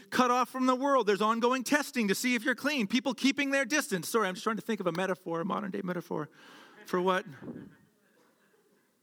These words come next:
Isolation, quarantine.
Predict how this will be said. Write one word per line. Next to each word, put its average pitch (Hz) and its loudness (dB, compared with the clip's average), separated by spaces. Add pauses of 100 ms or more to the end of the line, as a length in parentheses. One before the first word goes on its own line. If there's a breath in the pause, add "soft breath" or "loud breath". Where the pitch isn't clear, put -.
(800 soft breath)
Isolation, 196 0
quarantine. 165 -4